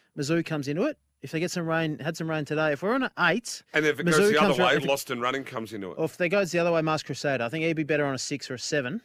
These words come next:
Speaker 1: So, um, yeah, I think Masked Crusader's a huge danger. Lost and Running's a, a big chance. And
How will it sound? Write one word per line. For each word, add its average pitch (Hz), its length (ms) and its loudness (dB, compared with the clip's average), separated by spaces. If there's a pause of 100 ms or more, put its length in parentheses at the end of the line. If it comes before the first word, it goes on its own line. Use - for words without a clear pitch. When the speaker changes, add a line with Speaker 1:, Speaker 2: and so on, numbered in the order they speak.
Speaker 1:
So, 156 460 2 (180)
um, 151 500 2 (440)
yeah, 175 300 2
I 170 80 0
think 226 220 -2
Masked 202 200 2
Crusader's 175 300 0
a 139 40 -8
huge 180 240 0
danger. 170 440 2
Lost 190 260 0
and 170 80 -2
Running's 160 540 0
a, 131 100 -4 (160)
a 147 80 -4
big 143 180 -4
chance. 147 420 -4
And 143 380 -4